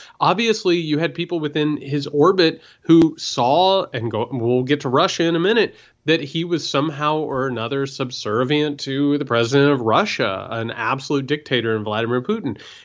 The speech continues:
You had all of these people who had a front row view of this shit.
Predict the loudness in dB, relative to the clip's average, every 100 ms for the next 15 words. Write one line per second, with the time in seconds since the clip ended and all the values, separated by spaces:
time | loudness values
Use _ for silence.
0 | 0 2 2 2 2 2 0 -2 -6 -6
1 | -8 -8 -6 -2 -2 -2 -2 -2 -2 -2
2 | -2 -4 -4 -4 -6 _ 2 2 2 -4
3 | _ _ -12 -2 0 2 0 -2 -8 -14
4 | -8 -2 -2 4 4 4 0 -2 -2 -4
5 | -4